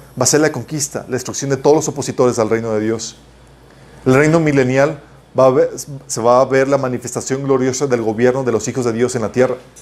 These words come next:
Y en la nueva Jerusalén, en la nueva tierra, vamos a ver la consumación con la perfección absoluta,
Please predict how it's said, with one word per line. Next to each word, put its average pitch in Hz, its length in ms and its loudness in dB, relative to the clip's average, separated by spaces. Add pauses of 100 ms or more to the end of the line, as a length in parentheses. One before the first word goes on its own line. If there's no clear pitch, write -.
(880)
Y 123 80 2
en 143 60 6
la 139 100 6
nueva 185 280 6
Jerusalén, 151 580 0 (220)
en 113 80 -8
la 110 80 -4
nueva 123 300 2
tierra, 127 360 0 (520)
vamos 135 280 0
a - 20 2
ver 127 140 2
la 139 80 2
consumación 131 600 -6 (200)
con 147 200 2
la 151 120 -2
perfección 135 480 -4
absoluta, 123 640 -4